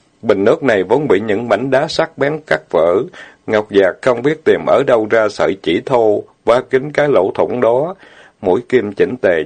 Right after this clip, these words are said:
như một, nhưng do vội vàng chỉ tìm được những sợi chỉ thô, nên màu sắc không hợp với bình nước này,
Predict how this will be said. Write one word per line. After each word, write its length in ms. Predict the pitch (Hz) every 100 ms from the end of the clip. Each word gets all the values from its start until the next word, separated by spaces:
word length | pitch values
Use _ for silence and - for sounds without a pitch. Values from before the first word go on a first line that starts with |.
| 95
như 180 | 104
một, 300 | 95 82 78 - _ _
nhưng 240 | - 139 135
do 160 | 131
vội 260 | 117 95 95 101
vàng 240 | 98 85 -
chỉ 140 | 92
tìm 280 | - 101 82
được 220 | 82 82
những 200 | 95 120
sợi 220 | 151 190 -
chỉ 200 | - 101
thô, 400 | - 120 107 101 - - - _
nên 260 | 113 113 107
màu 240 | 104 78
sắc 240 | - 139 143 -
không 220 | 123 107
hợp 180 | 98 78
với 160 | - 135
bình 260 | - 87 78
nước 260 | 113 143
này, 360 | 113 90 82